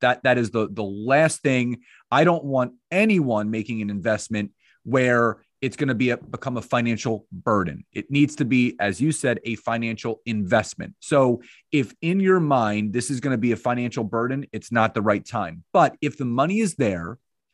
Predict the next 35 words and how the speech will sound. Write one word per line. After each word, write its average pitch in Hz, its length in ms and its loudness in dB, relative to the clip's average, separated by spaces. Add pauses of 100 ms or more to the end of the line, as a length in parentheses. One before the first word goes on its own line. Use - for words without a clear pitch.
(100)
you're 147 160 4
just 156 180 0
afraid 165 440 -2
to 160 80 -2
take 139 260 -4
that 127 260 2
leap, 135 280 -2 (500)
that 139 240 2
is 127 100 -2
the 120 80 -4
best 117 240 0
time 117 200 -4
to 107 80 -6
take 107 240 -6
the 113 60 -6
leap, 101 220 -4
because 101 280 -6
on 107 100 -2
the 117 120 -2
other 123 140 -2
side 104 200 -2
of 101 80 -4
fear 165 360 2
is - 260 -6
everything 123 420 -4
that 110 100 -4
you 110 100 -2
wanna 101 200 -4
know 117 520 0
and 104 220 -6
learn. 98 320 -4 (460)
Now, 156 340 2
second 220 520 2
to 139 100 -4
that 101 280 0